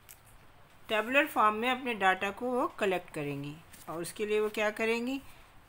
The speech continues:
वो रोल नंबर लिख लेंगी वन से लेकर टेन तक, और उसके बाद सब बच्चों के नाम लिखेंगी, उनके आगे उनके पचास में से कितने नंबर हैं वो लिख लेंगी।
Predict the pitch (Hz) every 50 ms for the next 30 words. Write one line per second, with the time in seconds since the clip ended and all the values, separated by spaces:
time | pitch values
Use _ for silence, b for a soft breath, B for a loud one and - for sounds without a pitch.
0 | - - - 185 175 185 175 185 190 196 208 208 208 208 208 220 220 220 214 208
1 | - 233 214 208 202 202 208 202 196 202 196 202 - - 226 196 196 190 - 208
2 | 208 - - 180 175 160 160 156 - 143 143 - - - - - - - - -
3 | - - - - - - - - 170 170 170 170 - - 202 196 202 214 226 -
4 | 226 196 190 190 190 - 214 202 208 226 220 208 190 180 175 175 185 190 190 196
5 | - - 240 226 233 240 247 262 247 220 208 226 - 208 185 180 180 180 185 185
6 | 190 180 185 - 240 247 - 202 190 - 190 175 185 196 - 220 196 - - 220
7 | - 202 - - 247 240 233 202 185 180 180 175 175 190 214 214 190 185 175 165
8 | 151 151 - - 151 135 - 147